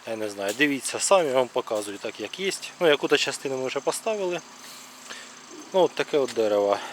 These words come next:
Е, чому рішили таку ширину балки? Ширину і висоту балки. Ось дивились на оцей навіс.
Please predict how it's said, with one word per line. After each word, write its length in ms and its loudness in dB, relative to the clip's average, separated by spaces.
Е, 500 8
чому 260 2
рішили 380 2
таку 240 -2
ширину 340 -2
балки? 420 -2
Ширину 500 0
і 140 0
висоту 380 -2
балки. 440 -4
Ось 220 4
дивились 480 4
на 100 8
оцей 280 4
навіс. 460 2